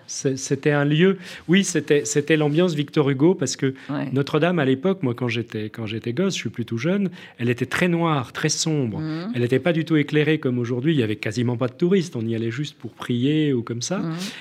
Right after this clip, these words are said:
Speaker 1: Et c'était très gothique. C'était très,
Speaker 2: Mhm.
Speaker 1: un peu comme Saint-Germain-des-Prés aujourd'hui, si
Speaker 2: Ouais,
Speaker 1: vous voulez.
Speaker 2: ouais,
Speaker 1: Euh,
Speaker 2: ouais.
Speaker 1: c'était mystérieux. Et pour un gamin de cinq, six ans,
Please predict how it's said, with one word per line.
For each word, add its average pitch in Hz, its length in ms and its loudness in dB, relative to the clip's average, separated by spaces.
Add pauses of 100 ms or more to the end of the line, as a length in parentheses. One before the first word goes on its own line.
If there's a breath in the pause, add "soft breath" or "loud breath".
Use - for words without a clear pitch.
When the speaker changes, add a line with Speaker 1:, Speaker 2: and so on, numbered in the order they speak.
(120 loud breath)
Speaker 1:
Et 120 60 2
c'était 131 280 -4
très 220 200 2
gothique. 180 560 0
C'était - 300 -6
très, 160 180 2
Speaker 2:
Mhm. 170 60 4
Speaker 1:
un 147 40 0
peu 165 120 2
comme 156 140 2
Saint-Germain-des-Prés 151 680 2
aujourd'hui, 160 420 2
si 175 180 -6
Speaker 2:
Ouais, 151 120 0
Speaker 1:
vous 147 60 -2
voulez. 156 360 2
Speaker 2:
ouais, 127 60 2 (400 loud breath)
Speaker 1:
Euh, 156 40 -4
Speaker 2:
ouais. 151 180 -4
Speaker 1:
c'était 135 280 0
mystérieux. 165 520 2
Et 143 80 -2
pour 160 220 0
un 160 80 2
gamin 165 320 2
de 165 40 0
cinq, 139 220 0
six 135 280 -2
ans, 226 240 2